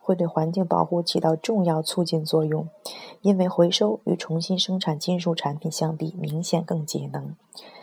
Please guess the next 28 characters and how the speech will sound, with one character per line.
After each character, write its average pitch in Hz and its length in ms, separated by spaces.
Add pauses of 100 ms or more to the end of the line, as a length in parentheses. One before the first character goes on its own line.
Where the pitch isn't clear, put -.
(320)
这 - 120
里 202 120
有 185 60
一 165 80
个 170 100
重 185 200
要 175 120
用 175 160
法 165 200
是 165 400 (480)
einen 175 560
wichtigen 180 640
Beitrag 160 680 (340)
zu - 460
etwas 156 580
leisten， 147 800 (840)
对 202 180
某 151 320
事 190 380 (720)
产 151 180
生 165 200
重 185 280
要 170 180
的 156 100
一 160 60
个 160 120
贡 170 220
献。 156 280